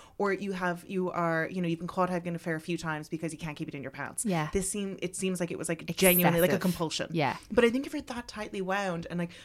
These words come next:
Speaker 1: from a little, like, when he was a little kid,
Speaker 2: Yeah.
Speaker 1: his father was putting a golf club in his hands. Like, he had no other choice his entire life to
Speaker 2: That's
Speaker 1: be a
Speaker 2: what was
Speaker 1: golfer. And he
Speaker 2: happening,
Speaker 1: had
Speaker 2: yeah.
Speaker 1: to be, so I think he always had to behave in a certain way. Now, I'm not excusing that. He still got married and took vows, and that's,
Speaker 2: Yeah,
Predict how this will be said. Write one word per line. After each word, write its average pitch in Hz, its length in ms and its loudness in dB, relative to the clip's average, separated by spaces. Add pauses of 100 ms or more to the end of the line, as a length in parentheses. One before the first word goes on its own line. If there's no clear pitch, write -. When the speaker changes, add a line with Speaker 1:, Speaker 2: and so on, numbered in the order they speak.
Speaker 1:
from 254 160 0
a - 20 0
little, 339 320 -2
like, 196 180 -6
when 208 80 -6
he 226 120 -6
was 269 100 -8
a 233 60 -6
little 185 160 -2
kid, 170 240 -2 (240)
Speaker 2:
Yeah. 170 180 -2 (160)
Speaker 1:
his 175 120 -8
father 175 200 -2
was 165 80 -4
putting 165 180 -8
a 151 60 -6
golf 147 240 -6
club 156 140 -8
in 151 60 -12
his 143 100 -10
hands. 139 160 -10
Like, 139 80 -10
he 185 100 -4
had 185 100 -4
no 156 140 -4
other 135 120 -10
choice - 280 -8
his - 80 -8
entire 139 260 -4
life - 220 -6
to - 60 -14
Speaker 2:
That's 156 180 4
Speaker 1:
be 170 60 4
a - 20 8
Speaker 2:
what - 40 6
was 143 80 2
Speaker 1:
golfer. 143 180 6
And 151 100 2
he - 60 0
Speaker 2:
happening, - 60 -2
Speaker 1:
had 165 100 2
Speaker 2:
yeah. 139 80 6
Speaker 1:
to 165 100 -4
be, 160 220 -2 (180)
so - 140 -2
I - 20 0
think 202 140 -4
he 220 120 -8
always 185 260 0
had 170 160 -2
to 170 60 -12
behave 170 280 -2
in 156 60 -8
a 147 40 -8
certain 165 240 -4
way. 156 100 -2
Now, 180 120 2
I'm 277 80 4
not 233 100 4
excusing 180 360 -2
that. 147 120 -2
He 170 120 -4
still 196 240 -2
got 180 180 0
married 156 320 0
and 110 100 -10
took 165 140 -6
vows, 151 420 0
and 147 300 -2
that's, - 400 -4 (200)
Speaker 2:
Yeah, 180 220 6